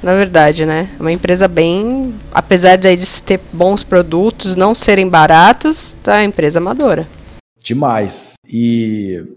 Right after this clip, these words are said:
Speaker 2: hoje em dia, com tantas vendas pela internet, esse problema da entrega tem sido cada vez maior, né? Nós sabemos, por exemplo, que os Correios têm vivenciado alguns dias de greve, o quanto isso prejudica depois a entrega final.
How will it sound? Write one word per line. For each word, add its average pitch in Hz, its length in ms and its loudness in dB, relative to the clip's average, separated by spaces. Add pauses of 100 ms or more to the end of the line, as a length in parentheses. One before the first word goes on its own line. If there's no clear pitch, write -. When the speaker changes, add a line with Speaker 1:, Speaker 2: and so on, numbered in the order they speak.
(160)
Speaker 2:
hoje 190 240 -2
em 196 80 -4
dia, 160 340 -2
com 131 220 -8
tantas 139 760 -10
vendas 101 680 -8 (180)
pela 110 180 -6
internet, 101 880 -12 (200)
esse 120 240 -6
problema 139 420 -2
da 117 100 -6
entrega 117 400 -8
tem 127 200 -14
sido 120 240 -16
cada 123 280 -8
vez 117 320 -10
maior, 113 520 -6
né? 92 200 -20 (680)
Nós 101 120 -10
sabemos, 127 440 -6
por 120 200 -8
exemplo, 117 300 -6
que 131 80 -8
os - 220 -12
Correios 123 680 -8
têm 120 180 -8
vivenciado 113 680 -8
alguns 113 320 -10
dias 120 280 -8
de 104 120 -14
greve, 104 500 -6
o 98 60 -14
quanto 117 320 -12
isso 117 220 -12
prejudica 120 760 -10
depois 98 360 -14
a 104 40 -10
entrega - 380 -12
final. - 540 -14